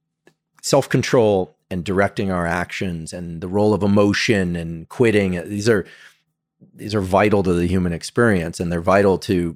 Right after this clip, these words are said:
performing well at anything. And at a high, uh,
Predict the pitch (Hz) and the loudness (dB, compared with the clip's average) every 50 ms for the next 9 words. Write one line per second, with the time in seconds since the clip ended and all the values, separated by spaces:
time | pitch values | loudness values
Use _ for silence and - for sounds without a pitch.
0 | _ - - 87 - - - 104 95 92 90 85 82 85 85 87 85 82 80 82 | _ -12 -12 -12 -10 -4 -2 0 2 2 2 0 -2 -2 -2 0 0 0 0 0
1 | 82 85 90 95 98 92 87 82 - - - - 85 87 85 82 _ - - 90 | -2 -2 -2 0 0 0 -2 -2 -6 -8 -10 -10 -10 -14 -16 -18 _ -14 -12 -12
2 | 87 82 82 80 - 87 87 - - - 107 92 - - 87 80 69 | -10 -10 -12 -12 -12 -12 -14 -12 -6 -2 -2 -2 -2 -2 -6 -6 -6